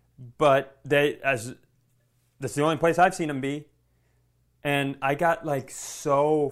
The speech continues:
fucking angry. And I watched it for, like, five minutes. I just sat there, and then I started stewing and kinda spinning. And you're like, "Okay, why would you not hear 'em?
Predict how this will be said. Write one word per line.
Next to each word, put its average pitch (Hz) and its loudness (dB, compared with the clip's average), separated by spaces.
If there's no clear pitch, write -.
fucking 139 -2
angry. 123 -6
And 117 -6
I 127 0
watched 147 0
it - -8
for, 151 -8
like, 120 -4
five 120 -4
minutes. 113 -10
I 123 -8
just 123 -10
sat 127 -2
there, 123 -4
and 117 -8
then 131 -8
I 139 -4
started 127 -6
stewing 131 -8
and 135 -6
kinda 127 -6
spinning. 135 -8
And 135 -6
you're 135 -2
like, 123 -2
"Okay, 139 -4
why 127 -2
would 127 -6
you 127 -6
not 120 -4
hear 117 -8
'em? 98 -18